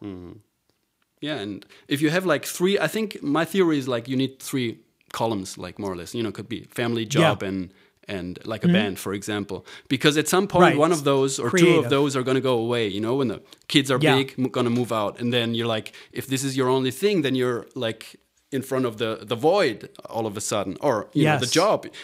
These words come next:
Speaker 1: Many people, like
Speaker 2: Yep.
Speaker 1: my father, when, when he stopped working, he fell into this hole, you know, like, and many people
Speaker 2: Mm-hmm.
Speaker 1: have that situation, and, and then you, it's just great to have another thing that you can, you know, dedicate yourself
Speaker 2: Yeah.
Speaker 1: to. Yeah.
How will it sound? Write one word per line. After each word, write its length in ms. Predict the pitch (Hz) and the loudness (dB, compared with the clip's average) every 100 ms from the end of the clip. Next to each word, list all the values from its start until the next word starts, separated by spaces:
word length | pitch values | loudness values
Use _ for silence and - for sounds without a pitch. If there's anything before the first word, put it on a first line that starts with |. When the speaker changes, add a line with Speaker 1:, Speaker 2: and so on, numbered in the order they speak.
| - | -8
Speaker 1:
Many 220 | 160 160 143 | 0 0 0
people, 360 | 185 190 139 | -2 -2 -2
like 280 | 107 107 - | -2 -4 -4
Speaker 2:
Yep. 300 | 143 160 196 | 0 0 -2
Speaker 1:
my 160 | - 107 | -6 -6
father, 320 | - 85 127 | -4 -4 -2
when, 240 | 117 104 95 | -2 -4 -6
when 160 | 98 110 | -6 -6
he 40 | |
stopped 280 | 113 110 92 | -4 -4 -4
working, 400 | 107 156 143 127 | -2 -2 -2 -4
he 180 | 113 107 | -4 -8
fell 240 | - 117 | -6 -4
into 200 | 104 104 | -4 -8
this 160 | 85 - | -10 -6
hole, 280 | 113 160 139 | -4 -2 -4
you 100 | 110 | -4
know, 140 | 113 | -4
like, 300 | 123 104 - - - - | -4 -4 -8 -20 -20 -8
and 200 | 113 120 | -2 2
many 180 | 143 135 | 4 2
people 360 | - 151 151 | 0 0 0
Speaker 2:
Mm-hmm. 100 | 147 | 2
Speaker 1:
have 180 | 147 196 | 2 2
that 180 | 113 104 - - | -2 -4 -10 -14
situation, 800 | 135 131 113 120 147 185 123 113 - - - _ - | -8 -6 -4 -2 -2 -2 -6 -8 -14 -20 -20 _ -8
and, 300 | 110 110 - | -4 -4 -4
and 260 | 123 117 107 | -2 -2 2
then 140 | 135 | 2
you, 160 | 135 135 - | 2 -2 -6
it's 140 | 135 - | -4 0
just 240 | 143 - | 0 0
great 280 | 135 135 147 | 2 2 2
to 100 | 139 | 0
have 200 | 135 135 | 0 2
another 280 | 131 135 120 | 2 2 0
thing 300 | - 220 175 | 2 2 2
that 100 | 113 | -4
you 80 | 113 | -4
can, 480 | 123 113 110 107 - | -2 0 0 -2 -2
you 100 | 117 | -2
know, 80 | |
dedicate 360 | 110 170 180 107 | 0 0 0 -4
yourself 440 | 98 - 208 240 - | -6 4 4 4 -4
Speaker 2:
Yeah. 20 | |
Speaker 1:
to. 200 | 117 104 | -12 -10
Yeah. 160 | 113 | -8